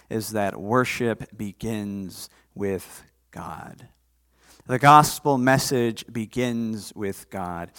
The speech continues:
It does not start with us. It starts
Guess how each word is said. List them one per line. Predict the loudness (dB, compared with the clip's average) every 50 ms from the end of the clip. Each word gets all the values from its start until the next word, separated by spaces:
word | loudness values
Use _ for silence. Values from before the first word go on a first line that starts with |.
| -20 -14 -6
It | -6 -4
does | -2 -2 -2 -2 -4 -2
not | 0 0 2 2 2 0 0 -4 -10
start | -12 -10 -10 -6 2 6 6 8 6 6 4 0
with | -2 -2 -2 -2 -2 -6
us. | -4 -2 -2 -2 -2 -4 -8 -10 -12 -14 -20 -20 -20 _ -8
It | -8 -6
starts | -4 -4 -6 -4 4 8 8 10 10 8 6 2 0 -6 -6 -6